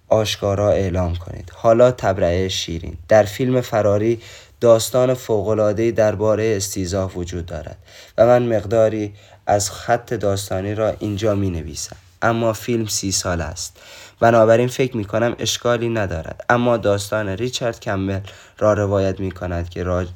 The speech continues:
که یک جراح دفکتیو است و به ناحق م-، و به ناحق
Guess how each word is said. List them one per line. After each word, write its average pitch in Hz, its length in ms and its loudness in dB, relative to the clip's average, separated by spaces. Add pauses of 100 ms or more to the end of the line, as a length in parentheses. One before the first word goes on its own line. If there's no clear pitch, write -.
(420)
که 92 340 -2 (280)
یک 127 240 0
جراح 98 580 2 (600)
دفکتیو 110 640 -2 (360)
است - 380 -10 (480)
و 98 340 4
به 107 240 -2
ناحق 104 500 0
م-، 107 100 -8 (1400)
و 117 100 2
به 110 160 -2
ناحق 117 520 -4